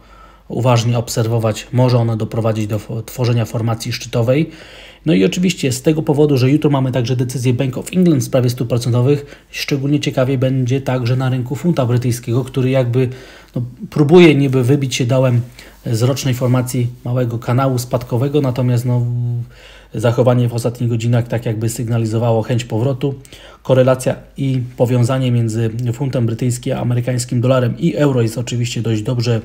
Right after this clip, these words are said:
widoczna, więc teraz każdy taki powrót do wnętrza będzie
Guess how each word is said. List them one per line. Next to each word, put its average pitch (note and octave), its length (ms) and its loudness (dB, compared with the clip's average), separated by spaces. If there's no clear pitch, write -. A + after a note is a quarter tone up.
widoczna, C3 480 -2
więc C#3+ 300 -2
teraz A#2+ 280 -2
każdy C#3 480 2
taki B2 500 0
powrót B2+ 540 0
do C3+ 280 0
wnętrza B2 440 -2
będzie A#2 360 0